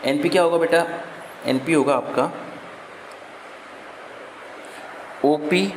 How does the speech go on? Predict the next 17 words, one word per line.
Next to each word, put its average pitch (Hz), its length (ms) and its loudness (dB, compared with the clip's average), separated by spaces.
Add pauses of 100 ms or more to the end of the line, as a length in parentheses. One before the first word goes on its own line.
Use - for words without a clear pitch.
(140)
माइनस 131 520 2
ओएन। 170 280 4 (600)
ओपी 135 200 6
तो 165 100 6
अपने 160 140 2
पास 156 300 4
है - 280 4
आर, 101 240 4 (760)
ओएन 156 220 8
निकालते 104 400 2
हैं। - 120 -6
ओएन 180 220 6
क्या 185 140 4
आएगा 170 160 6
बेटा 165 220 4
ट्रिग्नोमेट्री 151 540 2
से? 160 180 0